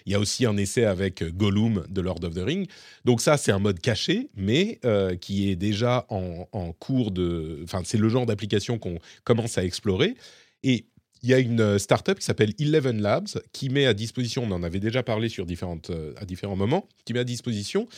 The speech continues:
un outil qui permet, euh, pour cinq euros par mois, pour cinq dollars par mois,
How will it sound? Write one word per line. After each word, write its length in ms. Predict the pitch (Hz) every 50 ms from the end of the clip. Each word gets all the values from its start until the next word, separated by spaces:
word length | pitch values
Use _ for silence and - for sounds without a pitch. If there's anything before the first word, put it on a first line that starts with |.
| - - - -
un 180 | 127 120 120
outil 300 | 123 113 110 - - 220
qui 120 | 220 - 143
permet, 480 | - 135 135 120 127 135 135 127 110 - _ - _ _ _
euh, 140 | 123 110 104
pour 200 | 98 - 107 95
cinq 240 | - - 131 123 -
euros 200 | 123 104 104 110
par 200 | - 123 90 80
mois, 240 | 92 113 156 202 220
pour 160 | - 104 87
cinq 160 | - 120 110 101
dollars 220 | 107 101 95 92
par 200 | - 101 98 87
mois, 180 | 104 131 180